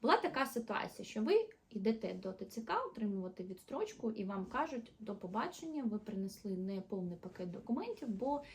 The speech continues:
не надали витяг з реєстру або довідку з органів драць, якої, в якій написано, що ви один та єдиний в сім'ї".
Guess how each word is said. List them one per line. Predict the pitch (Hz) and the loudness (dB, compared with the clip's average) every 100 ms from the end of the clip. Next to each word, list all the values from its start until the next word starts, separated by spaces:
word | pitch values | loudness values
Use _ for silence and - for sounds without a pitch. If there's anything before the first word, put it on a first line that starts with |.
| - - | -10 2
не | |
надали | 208 202 202 254 415 427 | 4 4 2 2 2 0
витяг | 202 220 370 302 294 | 2 4 4 2 0
з | 233 | 2
реєстру | 240 247 240 240 - 220 202 | 4 6 6 4 2 -2 -2
або | 190 175 170 | -4 -4 -4
довідку | 156 220 302 302 - 294 | 2 4 4 -2 -4 -6
з | 269 262 - _ - - | -2 -4 -6 _ -10 0
органів | 233 240 233 214 220 | 2 4 4 4 4
драць, | 202 214 214 - | 2 0 -2 -4
якої, | 196 208 214 - | -4 0 0 0
в | 185 | -2
якій | 196 - | -2 0
написано, | 180 180 277 381 285 | -2 0 2 2 2
що | 226 - | -4 0
ви | 190 285 - - - | 0 0 -4 -16 -2
один | 190 175 294 359 - | 0 4 4 4 -2
та | 208 | -2
єдиний | 190 175 170 233 240 226 | 0 0 2 4 6 4
в | 226 | 0
сім'ї". | - 180 165 - | -4 -4 -4 -8